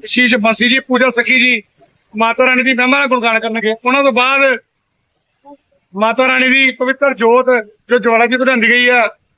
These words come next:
ਅੱਜ ਉਹ ਸ਼ਹਿਰ ਦੇ ਵੱਖ-ਵੱਖ ਇਲਾਕਿਆਂ 'ਚ ਹੁੰਦੀ ਹੋਈ ਆਰਟੀ ਕੌਂਸਲ ਸਕੂਲ ਦੇ ਬਿਲਕੁਲ ਸਾਹਮਣੇ ਗਰਾਊਂਡ 'ਚ ਪਹੁੰਚੇਗੀ।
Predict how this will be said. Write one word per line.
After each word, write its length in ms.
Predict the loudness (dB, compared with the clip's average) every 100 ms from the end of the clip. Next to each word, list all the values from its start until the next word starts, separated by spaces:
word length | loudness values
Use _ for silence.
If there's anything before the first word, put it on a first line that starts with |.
| _ -4
ਅੱਜ 260 | -4 0
ਉਹ 200 | 2 2
ਸ਼ਹਿਰ 320 | 0 -2 0
ਦੇ 200 | 0 0 0 -6 -10 -12 _ _ _
ਵੱਖ-ਵੱਖ 380 | -4 0 0 2
ਇਲਾਕਿਆਂ 300 | 0 0 0
'ਚ 40 | 0
ਹੁੰਦੀ 220 | 2 2
ਹੋਈ 240 | 2 -2 -6 -20 _ _ _ _ -4
ਆਰਟੀ 240 | -2 0
ਕੌਂਸਲ 300 | 0 0 -2
ਸਕੂਲ 220 | -2 -2
ਦੇ 80 | -2
ਬਿਲਕੁਲ 240 | -2 -4 -2
ਸਾਹਮਣੇ 240 | 0 2
ਗਰਾਊਂਡ 260 | 2 2 2
'ਚ 60 |
ਪਹੁੰਚੇਗੀ। 540 | 0 0 0 2 2